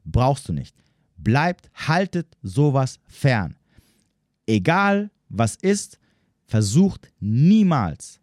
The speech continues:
Leidenschaft zu verhandeln. Entweder sie hat es oder sie hat es nicht. Und noch eine andere Sache, für all diejenigen, die so ein bisschen hoffnungslos komplett verloren sind,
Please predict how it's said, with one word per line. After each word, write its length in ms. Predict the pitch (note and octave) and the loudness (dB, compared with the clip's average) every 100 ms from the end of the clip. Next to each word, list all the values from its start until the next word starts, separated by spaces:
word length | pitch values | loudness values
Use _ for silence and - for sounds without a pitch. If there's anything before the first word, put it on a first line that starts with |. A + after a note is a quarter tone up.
| - | -6
Leidenschaft 760 | F#2 B2 D3+ D3+ - C3+ - | -2 0 0 -4 -4 -6 -6
zu 120 | - A2 | -8 -8
verhandeln. 840 | - B2 - C#3 C3 F2 C2 - | -4 -4 -2 0 0 -2 -6 -8
Entweder 380 | A2 A#2 A#2 G#2 | -6 -2 -2 -2
sie 200 | F2 F2 | -4 -8
hat 300 | - F3 - | -4 -6 -2
es 340 | G#3+ B3+ - _ _ _ _ _ - | -4 -6 -12 _ _ _ _ _ -4
oder 220 | A2+ A#2+ | 0 0
sie 160 | A2+ | -2
hat 180 | F2+ B2 | -4 -6
es 180 | A#2 - | -6 -4
nicht. 260 | A2+ E2+ _ | -4 -4 _
Und 380 | D#3 G#3 B3 - | 0 0 -2 -8
noch 160 | G#2+ F#2+ | -6 -2
eine 220 | G#2+ F#3 | -2 0
andere 240 | C#3+ F3 | 0 0
Sache, 380 | E3+ F3+ G#3 B3 - _ _ _ _ _ _ _ | 0 -2 -4 -6 -8 _ _ _ _ _ _ _
für 160 | A2+ | -2
all 80 | G#2+ | 0
diejenigen, 440 | G2 G#2 G#2+ G2+ | 0 2 2 2
die 120 | F#2 F2+ | 0 -2
so 100 | F#2 | -2
ein 80 | |
bisschen 380 | E2+ G2+ - D2+ | -2 -4 -6 -2
hoffnungslos 640 | A#2 - G#2 F#2 G2 - - - | -2 -2 -4 -4 -6 -8 -14 -10
komplett 460 | G#2+ F2+ B2+ B2+ | -6 -2 -2 -2
verloren 480 | - A2 A#2+ C3 C3+ | -2 0 2 0 0
sind, 240 | D3+ G3 | -2 -2